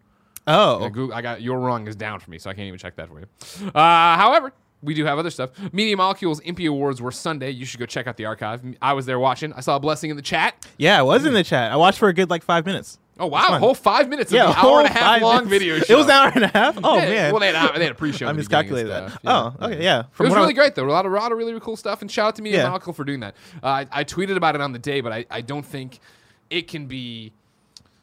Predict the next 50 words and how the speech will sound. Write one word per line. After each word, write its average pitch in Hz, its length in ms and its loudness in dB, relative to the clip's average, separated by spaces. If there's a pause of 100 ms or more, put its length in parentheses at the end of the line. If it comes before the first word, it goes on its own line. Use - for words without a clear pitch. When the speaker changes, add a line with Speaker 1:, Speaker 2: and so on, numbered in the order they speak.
(100)
Speaker 2:
uh, 131 220 -4 (100)
overstated 165 640 2
how 147 140 -2
cool 156 280 -4
it 156 60 -4
is 147 80 -8
that 135 120 -14
they 120 100 -10
did 113 260 -14
that. - 160 -20 (300)
Speaker 1:
Oh, 165 140 4
Speaker 2:
'Cause - 120 0
Speaker 1:
yeah. - 40 -6
Speaker 2:
when 170 80 -2
I 170 100 0
was 190 140 -4
watching 180 360 -4
it 160 120 -8
and 131 100 -12
Jen 147 240 -6
was 131 160 -10
wa-, 127 200 -6 (160)
came 143 180 -10
in 139 80 -10
the 131 80 -6
room, 139 140 -6
she's 135 80 -16
like, 117 100 -10
"What 113 300 -10
is 175 220 -8
this?" 107 200 -16
'Cause 143 220 -10
it's, 135 180 -16
it's 131 260 -12
shenanigans, 202 580 -8 (140)
it's, 127 100 -14
it's - 100 -20
weird, 196 300 -6
and 156 60 -8
it 151 40 -4
was 185 100 4
Speaker 1:
It 254 80 8
was 311 140 4
Speaker 2:
inside 202 280 -2
of 180 80 -6
dreams. 180 400 -10
Speaker 1:
Like, 220 140 4
I 220 100 4
clicked 269 280 -2
through 196 480 0